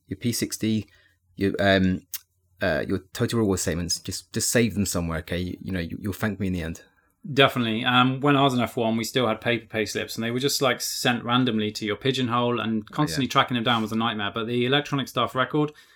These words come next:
Speaker 2: uh, it's a really nice bit of stuff. So
Speaker 1: Yeah, it's really, really helpful, 'cause, I
Speaker 2: Yeah.
Speaker 1: mean, they'd always go missing. Like,
Speaker 2: Yeah.
Speaker 1: yeah,
Speaker 2: Yeah,
Speaker 1: it's
Speaker 2: yeah.
Speaker 1: ridiculous.
Speaker 2: Okay, good. First tip, number one, done. Uh, the second tip,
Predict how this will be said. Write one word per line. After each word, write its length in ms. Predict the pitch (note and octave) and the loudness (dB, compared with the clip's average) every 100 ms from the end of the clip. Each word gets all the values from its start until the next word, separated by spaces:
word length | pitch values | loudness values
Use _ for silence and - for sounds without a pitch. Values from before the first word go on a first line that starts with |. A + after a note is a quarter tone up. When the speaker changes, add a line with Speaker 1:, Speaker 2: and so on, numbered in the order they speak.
| _ | _
Speaker 2:
uh, 440 | A2 A2+ A2+ A2 A2+ | -4 -2 0 0 -2
it's 180 | A#2 - | -4 -6
a 60 | |
really 200 | A2 A2+ | -4 -2
nice 440 | G#2+ G#2+ G#2 - - | -2 -4 -6 -10 -8
bit 140 | - | -10
of 80 | - | -6
stuff. 240 | A2+ G2 | -4 -4
So 180 | - G#2 | -4 -4
Speaker 1:
Yeah, 220 | F2+ F#2+ - | -2 -4 -6
it's 160 | - | -4
really, 160 | A2 F2+ | -2 -2
really 320 | G2+ G#2+ F2 | 0 0 2
helpful, 320 | G2+ F2+ G2+ | 0 0 -4
'cause, 120 | G2+ | -2
I 40 | G#2 | 0
Speaker 2:
Yeah. 60 | |
Speaker 1:
mean, 80 | G2+ | 4
they'd 120 | A2 | 4
always 200 | C3 F#2+ | 4 2
go 80 | F2+ | 2
missing. 420 | E2+ E2 E2 E2 G#2 | 0 0 -4 -6 -8
Like, 160 | - C3 | -6 -4
Speaker 2:
Yeah. 120 | G#2+ | -4
Speaker 1:
yeah, 220 | - F2+ F2+ _ | -4 -6 -6 _
Speaker 2:
Yeah, 140 | A2+ G#2 | -10 -6
Speaker 1:
it's 100 | G#2+ | -4
Speaker 2:
yeah. 60 | |
Speaker 1:
ridiculous. 420 | G2 - F#2 - - _ _ - | -6 -8 -10 -12 -16 _ _ 0
Speaker 2:
Okay, 280 | C3+ C3 A#2+ | 2 4 4
good. 320 | A2+ C#3 - | 6 6 4
First 320 | - D3+ - | 4 4 4
tip, 220 | - C3 B2+ | 4 4 4
number 280 | B2+ B2 | 2 2
one, 320 | A#2+ B2 A#2+ A#2 | 2 2 2 2
done. 300 | B2 G#2+ - | 2 0 -2
Uh, 340 | C3 C3 B2+ | 2 4 4
the 100 | C3 | 2
second 420 | C3+ F#3+ F#3 F3 D3+ | 2 4 4 4 6
tip, 320 | F3 D#3+ | 6 6